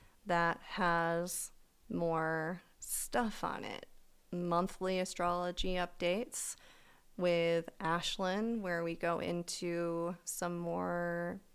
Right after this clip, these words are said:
mundane aspects and also more, like, current events and contemporary things. We've got an episode coming out very soon about chemtrails.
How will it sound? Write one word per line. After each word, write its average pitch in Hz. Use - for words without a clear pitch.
mundane 185
aspects 208
and 208
also 190
more, 175
like, 170
current 180
events 180
and 180
contemporary 247
things. 285
We've 180
got 170
an 170
episode 190
coming 190
out 185
very 180
soon 185
about 170
chemtrails. 247